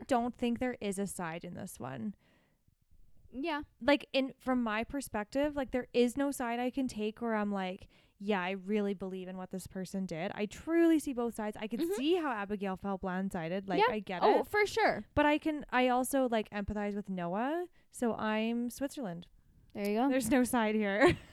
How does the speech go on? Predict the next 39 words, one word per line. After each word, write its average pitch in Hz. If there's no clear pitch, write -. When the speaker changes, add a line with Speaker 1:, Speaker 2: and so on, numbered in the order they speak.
Speaker 1:
<laughs> 480
Speaker 2:
That's 453
fair. 240
I'd 302
like 339
to 311
know 294
what 233
Aaron 220
thinks. 196
Speaker 1:
I'd 277
love 277
to 247
know 247
what 226
Aaron 208
Speaker 2:
<laughs> -
Speaker 1:
thinks. 392
Aaron, 285
tell 302
us 339
what 339
you 330
think. 294
So 285
we 277
went, 220
I 247
don't 247
know 247
how 226
many 214
weeks -
Speaker 2:
<laughs> -
Speaker 1:
between 240
rose 226
ceremonies, 185
but 254
today 226